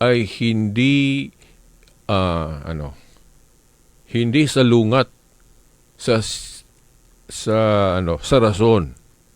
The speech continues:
Hmm? O hindi salungat sa siyensya.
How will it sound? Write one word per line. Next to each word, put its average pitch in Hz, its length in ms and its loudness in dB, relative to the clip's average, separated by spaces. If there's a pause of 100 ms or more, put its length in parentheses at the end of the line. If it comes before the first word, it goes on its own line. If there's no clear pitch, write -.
(540)
Hmm? 104 300 -6 (1300)
O 110 320 4
hindi 117 480 0
salungat 120 800 0
sa - 180 -2
siyensya. 98 880 0